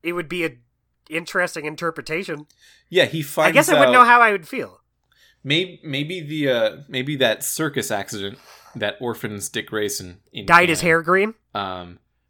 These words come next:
Speaker 2: in, <laughs> yeah, he was, he was doing a trapeze stunt over a big bowl of acid, and, uh,
Speaker 1: <laughs>
Speaker 2: he, he Jokerfied when he fell in.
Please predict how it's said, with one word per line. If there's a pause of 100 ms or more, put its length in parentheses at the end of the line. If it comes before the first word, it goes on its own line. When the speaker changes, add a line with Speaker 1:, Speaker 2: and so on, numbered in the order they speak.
(640)
Speaker 2:
in,
<laughs>
yeah, (520)
he
was, (340)
he
was
doing
a
trapeze
stunt (320)
over
a
big
bowl
of
acid, (1800)
and,
uh, (180)
Speaker 1:
<laughs>
Speaker 2:
he,
he
Jokerfied
when
he
fell
in.